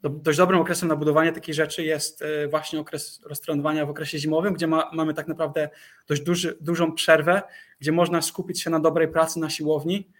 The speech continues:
e, i zbudować te podstawy i później tylko utrzymywać je tak naprawdę przez dwa, trzy czy cztery miesiące w sezonie i skupić się na tym, żeby zawodnik mógł grać.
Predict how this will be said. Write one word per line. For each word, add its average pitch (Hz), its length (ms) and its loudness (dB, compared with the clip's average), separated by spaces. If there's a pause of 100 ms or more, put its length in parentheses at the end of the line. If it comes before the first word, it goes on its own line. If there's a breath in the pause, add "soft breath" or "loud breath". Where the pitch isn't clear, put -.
(420 soft breath)
e, 143 300 0
i 143 60 -6
zbudować 160 420 4
te - 80 -8
podstawy 156 400 0
i 160 60 -2
później 156 240 -4
tylko 160 220 -6
utrzymywać 151 540 0
je 131 260 0
tak 127 100 -8
naprawdę 139 320 -6
przez - 460 -10
dwa, 143 420 0
trzy 156 340 -2
czy - 160 -8
cztery 151 260 2
miesiące 147 420 -2
w - 40 -8
sezonie 147 480 0 (400 soft breath)
i 156 100 -4
skupić - 380 -4
się 165 60 -4
na 160 80 0
tym, 165 120 -4
żeby 160 160 -2
zawodnik 151 360 0
mógł 151 100 -2
grać. 143 380 -2